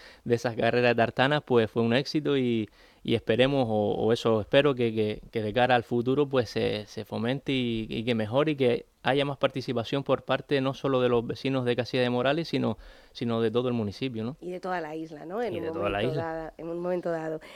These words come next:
Speaker 2: ¿Esto es una iniciativa que parte de la Comisión de Fiestas?
Speaker 1: Es una iniciativa que parte de, de los vecinos del pueblo. Yo puedo hablar solo de, desde que yo llegué, del dos mil diecinueve hasta ahora, ¿no?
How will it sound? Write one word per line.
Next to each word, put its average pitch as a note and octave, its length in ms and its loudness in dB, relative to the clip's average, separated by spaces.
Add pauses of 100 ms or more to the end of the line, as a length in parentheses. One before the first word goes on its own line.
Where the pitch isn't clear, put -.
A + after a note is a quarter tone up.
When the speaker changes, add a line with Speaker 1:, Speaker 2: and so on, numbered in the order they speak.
(220)
Speaker 2:
¿Esto B3 180 6
es D4+ 60 -8
una D4 120 -4
iniciativa B3 440 -6
que G#3 100 -8
parte G#3 300 -6
de G#3 60 -2
la G3 100 -4
Comisión G3 340 -8
de G3 100 -10
Fiestas? A3+ 480 -12 (460)
Speaker 1:
Es - 180 -8
una E3+ 200 0
iniciativa E3+ 640 0
que D3 100 -2
parte C#3 340 0
de, D3+ 520 2
de B2 80 2
los A#2 100 0
vecinos C#3 300 -2
del B2+ 100 -2
pueblo. D#3+ 460 2 (100)
Yo B2+ 720 4 (240)
puedo C3+ 240 4
hablar C3 300 2
solo D3 340 2
de, A#2 480 2
desde A2 340 -4
que G#2+ 140 -4
yo A2+ 140 -4
llegué, A#2 360 0
del A#2+ 200 -2
dos A2 80 -4
mil A#2 100 -2
diecinueve A#2+ 440 -2
hasta B2+ 180 -6
ahora, C#3 220 -2
¿no? E3+ 120 -8